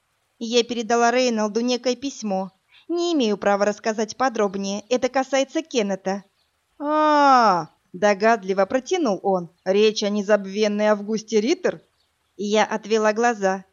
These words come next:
Ничего не говорила и не подтверждала. Вот. Ясно, обронил Даррен и ничего больше спрашивать не стал.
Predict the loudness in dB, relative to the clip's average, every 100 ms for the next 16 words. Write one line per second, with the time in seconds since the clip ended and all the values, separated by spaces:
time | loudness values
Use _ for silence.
0 | _ _ -6 -4 -2 -2 0 -2 -2 0
1 | 0 0 -2 -4 -4 -4 -4 -4 -6 -6
2 | -4 -4 0 2 2 -2 -8 -2 0 0
3 | -4 _ _ _ _ _ -6 2 2 2
4 | -2 -6 -6 -10 -2 2 2 2 -2 0
5 | 0 2 -2 -4 -2 0 0 -4 -2 -2
6 | 0 -2 -4 -10 -6 -4 -4 -6 -6 -8
7 | -8 -6 -6 -6